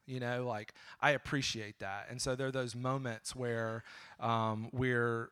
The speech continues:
we are intentional with people, and it just, this process has really helped me to just take baby steps with people and baby steps with people. Um, we need to bridge the gap for people. There's a lot of temperaments, different type of temperaments in this room. There's some people that,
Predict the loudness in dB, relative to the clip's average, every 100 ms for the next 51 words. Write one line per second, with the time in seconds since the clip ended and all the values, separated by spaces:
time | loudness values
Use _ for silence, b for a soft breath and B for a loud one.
0 | -8 -2 0 2 2 2 0 -2 2 2
1 | 4 2 2 6 6 4 -4 -4 -6 -8
2 | -2 0 0 0 0 0 2 0 -2 -4
3 | -4 -6 -4 -2 -2 -2 -2 -4 -6 -6
4 | -6 -8 -10 -8 -6 -8 B B B -2
5 | 0 -4 -6 -6 -6 -8 -8 -10 -8 -8
6 | -8 -12 -16 -14 -10 -8 -6 -6 -6 -6
7 | -8 -12 -8 -8 -6 -8 -10 B B B
8 | B 4 6 6 2 -6 -12 _ 4 6
9 | 6 6 2 0 -2 -4 0 0 0 -2
10 | -6 -2 -2 -2 -4 -4 0 0 0 -4
11 | -4 -2 2 4 2 2 0 2 2 2
12 | 2 -2 -8 -10 -4 -2 -2 0 0 0
13 | 2 0 -2 -4 -6 -4 -4 -4 -2 -2
14 | -2 -2 0 0 0 -2 -2 -4 -2 -2